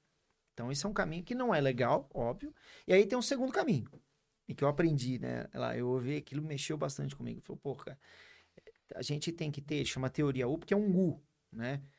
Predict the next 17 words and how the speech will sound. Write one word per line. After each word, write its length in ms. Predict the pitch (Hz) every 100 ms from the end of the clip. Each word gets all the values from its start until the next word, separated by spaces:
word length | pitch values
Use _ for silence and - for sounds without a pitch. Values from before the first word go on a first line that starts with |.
| _ _
E 60 | 123
aí 40 |
na 140 | 147
barriga, 520 | 160 156 165 175 135 98
na 140 | 123
parte 360 | 123 160 156 165
de 100 | -
cima, 460 | - 175 202 135
ele 120 | 123 131
chama 380 | - 147 160
de 140 | 165 170
open 260 | 170 175
mind. 520 | 196 175 147 135 113 107 _ _ _ _ _
É 80 | -
mente 560 | 113 113 135 151 170 202
aberta. 580 | 180 156 123 117 -
O 80 | 110